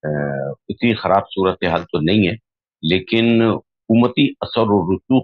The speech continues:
से मुकम्मल तौर पर यूरोप या अमेरिका की तरह वो बिल्कुल आज़ाद भी।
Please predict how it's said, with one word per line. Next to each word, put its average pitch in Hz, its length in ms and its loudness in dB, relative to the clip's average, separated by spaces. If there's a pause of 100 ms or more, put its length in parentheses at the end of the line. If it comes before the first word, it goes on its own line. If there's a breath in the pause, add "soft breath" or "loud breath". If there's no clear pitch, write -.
से 117 160 0
मुकम्मल 110 560 2
तौर 82 260 0
पर 90 240 -4
यूरोप 92 440 2 (100)
या 98 80 2
अमेरिका 101 580 -2
की 110 140 -6
तरह 87 240 -4
वो 85 180 -4
बिल्कुल - 580 -8
आज़ाद 73 340 0
भी। - 300 -18